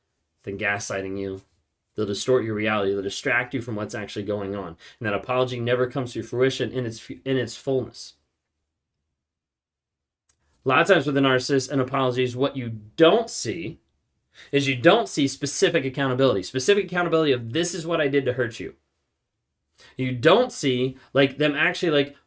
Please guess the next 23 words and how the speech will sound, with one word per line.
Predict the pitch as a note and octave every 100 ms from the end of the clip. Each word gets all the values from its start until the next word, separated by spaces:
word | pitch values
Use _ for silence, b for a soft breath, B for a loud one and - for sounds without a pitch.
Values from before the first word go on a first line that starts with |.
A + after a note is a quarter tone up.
| -
um, | C#3 B2+ B2+ -
quantifying | - E3+ F3 D#3 C#3 C#3+
and | C#3
them | C#3 -
adding | C#3 D#3+ D#3+ D3
on | D#3+ F#3
to | - F#2
it. | - _ _ _ _ _ _ _ _ _ _ _ _ _ _ _ _ _ _ _ -
Okay, | B2 C#3
them | C#3+ D3+
actually, | C3 D3+ - C#3+ C3+
like, | C3
owning | E3 E3+ E3
up | D#3+
and | D#3
saying, | D3 D3
like, | C#3 B2 B2
"This | B2 F3 F3 -
is | E3 E3+ D#3 C#3 -
what | C3 C#3+ -
happened." | C#3+ C#3 - - _ _ _ _ _ _ _ _ _ _ _ -
And | C3+
then | B2+ G#2+ -